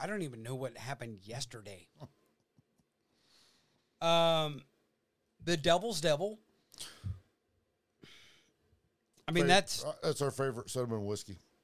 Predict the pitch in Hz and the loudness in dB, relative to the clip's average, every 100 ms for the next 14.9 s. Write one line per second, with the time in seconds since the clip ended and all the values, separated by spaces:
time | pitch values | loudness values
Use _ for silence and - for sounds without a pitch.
0 | _ 139 147 - 143 165 - - _ _ | _ -2 -2 0 -2 -2 -4 -14 _ _
1 | _ 104 101 104 95 90 80 _ _ _ | _ -4 2 2 2 -2 -8 _ _ _
2 | _ _ _ _ _ _ _ _ _ _ | _ _ _ _ _ _ _ _ _ _
3 | _ _ _ _ _ _ _ _ _ _ | _ _ _ _ _ _ _ _ _ _
4 | _ - _ _ _ - - 120 117 107 | _ -20 _ _ _ -12 -6 -2 0 0
5 | 92 95 90 90 92 98 - - - - | -2 -2 -2 -2 -2 -4 -12 -14 -14 -14
6 | - - _ _ 156 214 165 - - _ | -20 -20 _ _ -4 -2 -2 -8 -20 _
7 | _ - 185 - 208 - 180 120 - 175 | _ -6 -6 -4 -8 -4 -4 -4 -4 -6
8 | - 110 95 90 202 240 208 185 226 240 | -2 0 2 2 2 2 2 2 4 2
9 | 170 143 170 185 240 202 - 156 143 120 | 2 0 0 2 0 0 0 0 0 -2
10 | 156 - 135 - 147 - _ - - 180 | -6 -8 -14 -14 -20 -20 _ -16 -8 2
11 | 208 196 214 226 - 208 214 214 175 208 | 2 2 -2 -4 -2 2 2 2 -2 -2
12 | 226 202 - 185 156 165 151 - 156 185 | 0 -2 -2 -4 -2 -2 -4 -4 -2 0
13 | 185 151 139 - - - 180 202 - 214 | -2 -2 -6 -8 -16 -8 -4 -4 -4 -8
14 | - 180 147 - 185 196 - 90 82 | -4 -4 -4 -6 -4 -4 -6 -12 -18